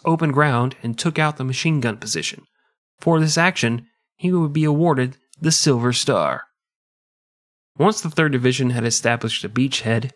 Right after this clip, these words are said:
General George S. Patton met with Major General Truscott, had a few drinks of whiskey, and told Truscott that he wanted the Third Division in Palermo over a hundred miles away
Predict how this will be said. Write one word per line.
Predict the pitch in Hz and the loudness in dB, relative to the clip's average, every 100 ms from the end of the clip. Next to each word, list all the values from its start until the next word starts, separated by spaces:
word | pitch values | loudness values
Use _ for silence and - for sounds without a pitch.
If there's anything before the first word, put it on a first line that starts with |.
| - | -6
General | 131 131 120 | -2 0 0
George | 113 147 170 - | 0 2 2 0
S. | 131 139 - | -2 -2 -2
Patton | - 123 117 127 123 | -2 -2 0 -2 -2
met | 127 - | -2 -2
with | 117 123 | -4 0
Major | 131 160 | 0 2
General | 127 120 117 113 | 2 2 2 0
Truscott, | - 208 214 - 113 123 - _ _ _ _ _ - | 0 0 0 2 2 0 -6 _ _ _ _ _ -2
had | 202 | -2
a | 240 | 2
few | 240 | 2
drinks | 202 226 196 | 4 4 4
of | |
whiskey, | 202 240 - 131 135 _ _ _ - | 4 4 4 2 0 _ _ _ -6
and | 135 | 0
told | 185 196 | 0 2
Truscott | 175 151 160 139 123 | 2 2 2 2 0
that | 120 | 2
he | 196 | 2
wanted | 190 175 | 2 0
the | 127 | -2
Third | - 185 | 0 2
Division | 180 156 160 151 | 2 0 0 0
in | 117 | -2
Palermo | - 139 165 185 131 117 - - | -2 2 4 4 4 2 0 -2
over | 165 170 156 | 2 4 2
a | 131 | 0
hundred | - 196 202 202 | 0 2 2 2
miles | 202 214 208 | 2 2 4
away | 214 214 208 127 123 | 4 4 4 2 0